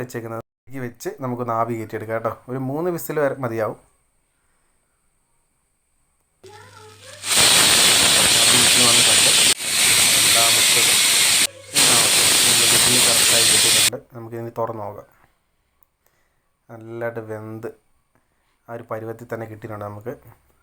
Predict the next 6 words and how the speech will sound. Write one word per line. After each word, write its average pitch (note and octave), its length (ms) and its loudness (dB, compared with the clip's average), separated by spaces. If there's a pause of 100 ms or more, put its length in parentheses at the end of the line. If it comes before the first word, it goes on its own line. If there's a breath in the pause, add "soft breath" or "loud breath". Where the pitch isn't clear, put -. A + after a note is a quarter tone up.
(220)
നമുക്കിത് A2+ 340 -16
പതുക്കെ, C3+ 400 -10 (1160)
ആ, A2 40 -14 (100)
നല്ല A2 240 -14
ചൂടാണ് A2+ 300 -10
കേട്ടോ. G#2 120 -12